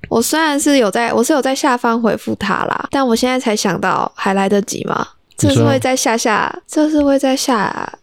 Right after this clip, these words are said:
Speaker 1: 什么时候会上？
Speaker 2: 有心应该就是可以
Speaker 1: 联络到。
Speaker 2: 对。
Speaker 1: 好，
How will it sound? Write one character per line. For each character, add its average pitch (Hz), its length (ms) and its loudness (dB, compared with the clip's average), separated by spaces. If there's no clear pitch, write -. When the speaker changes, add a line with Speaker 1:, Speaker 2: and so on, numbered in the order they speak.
Speaker 1:
什 - 160 -8
么 190 140 -2
时 196 140 -6
候 208 220 0
会 208 140 4
上？ - 360 -2
Speaker 2:
有 110 180 4
心 143 180 2
应 156 60 4
该 147 160 2
就 135 100 0
是 117 200 2
可 90 200 2
以 82 380 2
Speaker 1:
联 220 180 2
络 233 180 4
到。 214 260 0
Speaker 2:
对。 - 220 0
Speaker 1:
好， - 320 -4